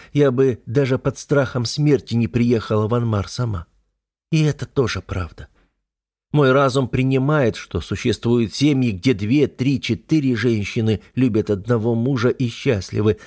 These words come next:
но сердце никогда не примет подобный вариант отношений».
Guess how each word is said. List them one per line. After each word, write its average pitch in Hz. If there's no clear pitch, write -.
но 143
сердце 139
никогда 110
не 117
примет 117
подобный 110
вариант 104
отношений». 101